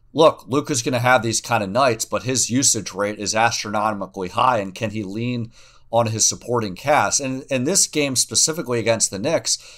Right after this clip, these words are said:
he did have a lot of, you know, notable contributors, uh, from his teammates. But I know, you know, talking to respected announcers that you know well, with E S P N's Mike Breen and Jeff Van Gundy, uh,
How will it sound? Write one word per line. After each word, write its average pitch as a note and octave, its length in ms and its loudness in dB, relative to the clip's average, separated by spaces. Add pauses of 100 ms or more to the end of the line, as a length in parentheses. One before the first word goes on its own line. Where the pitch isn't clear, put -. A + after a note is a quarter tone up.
(120)
he F#3+ 160 -4
did E3 180 2
have C#3 240 4
a A#2+ 60 2
lot A#2+ 280 6
of, A2+ 280 -4
you C3 120 -6
know, G#2+ 120 0
notable A2 420 0
contributors, G#2+ 960 -6
uh, G2+ 100 2
from G#2 240 -2
his F#2 180 -4
teammates. A2 520 -6
But G#2+ 160 -4
I B2 100 2
know, C#3+ 340 4 (300)
you F#3 80 -8
know, D3 120 2
talking C3 420 2
to C3+ 60 -4
respected B2+ 580 0
announcers A#2 520 0
that G#2 100 -4
you A#2 100 -2
know A#2+ 180 6
well, A2 360 4
with F#2 220 -8 (280)
E A2 80 2
S A2+ 140 2
P B2 100 -4
N's G#2+ 160 -2
Mike A#2+ 220 0
Breen A#2+ 240 -2
and G2+ 80 -4
Jeff A#2 220 0
Van A2 260 -2
Gundy, A#2 400 0 (320)
uh, G2+ 180 4